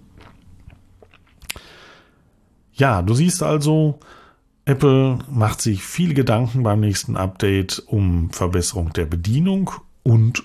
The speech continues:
um den Datenschutz. Das Schönste ist natürlich wie immer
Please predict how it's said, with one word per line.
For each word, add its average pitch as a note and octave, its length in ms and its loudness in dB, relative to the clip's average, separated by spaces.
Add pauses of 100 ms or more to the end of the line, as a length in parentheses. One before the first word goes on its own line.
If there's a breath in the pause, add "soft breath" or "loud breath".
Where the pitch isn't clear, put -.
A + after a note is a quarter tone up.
(140)
um G#2 260 2
den G2 320 2
Datenschutz. - 1160 -4 (1900 loud breath)
Das A2 120 0
Schönste D#3 420 2
ist B2+ 160 -2
natürlich G2+ 480 0
wie F#2+ 100 -2
immer A2+ 520 2